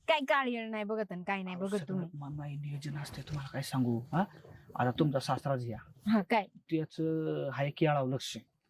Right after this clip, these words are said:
Speaker 1: काय?
Speaker 2: त्याने
Speaker 1: त्यांचं कशाला?
Speaker 2: तुमचं एक झाड नाही का केळाचं?
Speaker 1: असं होय, आमच्या केळाचं झाड होय.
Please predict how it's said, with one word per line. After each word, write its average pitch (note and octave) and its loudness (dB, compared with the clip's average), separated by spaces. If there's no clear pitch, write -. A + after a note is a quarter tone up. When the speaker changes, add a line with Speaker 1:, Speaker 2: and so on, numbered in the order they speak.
Speaker 1:
काय? C4 8
Speaker 2:
त्याने D3+ 8
Speaker 1:
त्यांचं A4+ 4
कशाला? D4 4
Speaker 2:
तुमचं C#3+ -4
एक B2+ -2
झाड C3 0
नाही C3+ 2
का C3+ 0
केळाचं? A#2+ -2
Speaker 1:
असं F4 2
होय, E4+ 6
आमच्या C#4+ 0
केळाचं G4 4
झाड D#4+ 2
होय. D#4 0